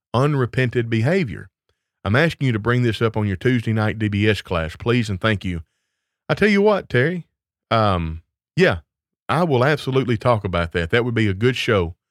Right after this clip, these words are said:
And, uh, so tomorrow night at nine P M Atlantic, seven Central, uh, on Cogitations after the Digital Bible Study Connect, I will talk about forgiveness.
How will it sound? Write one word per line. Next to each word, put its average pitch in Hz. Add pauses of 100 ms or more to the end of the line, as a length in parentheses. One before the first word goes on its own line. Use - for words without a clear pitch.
(480)
And, 98
uh, 90
so 104
tomorrow 104
night 95 (760)
at 98
nine 107
P 151
M 131
Atlantic, 104
seven 123 (480)
Central, 104 (1900)
uh, 87 (140)
on 101
Cogitations 113
after 107
the 101
Digital 107
Bible 104
Study 110
Connect, 101
I 95
will 92
talk 95
about 90
forgiveness. 92